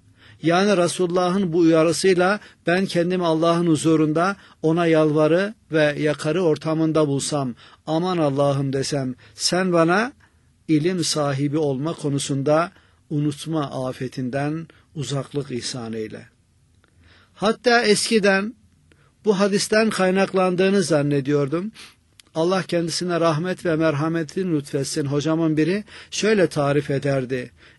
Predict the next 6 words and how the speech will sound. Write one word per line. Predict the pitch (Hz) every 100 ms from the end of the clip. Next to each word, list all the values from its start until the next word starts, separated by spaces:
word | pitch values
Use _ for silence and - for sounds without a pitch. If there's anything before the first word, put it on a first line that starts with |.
| -
"İlim, | 175 170 185 226 - _ _ _
insanın | 180 180 180 185 185 208
aynadaki | 208 170 175 180 175 170 202
aksi | 170 151 - 185
gibidir." | 139 123 127 107 113 - - - _ _ _ _ _
Yani | 147 156 156 131 127 196